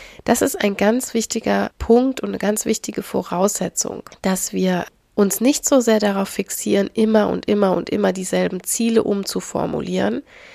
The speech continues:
bis wir hoffentlich da eine ganz konkrete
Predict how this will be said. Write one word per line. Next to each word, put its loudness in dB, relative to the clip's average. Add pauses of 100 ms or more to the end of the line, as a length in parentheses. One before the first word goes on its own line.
(800)
bis 6
wir 2
hoffentlich -2
da -2
eine -2 (100)
ganz 2
konkrete 0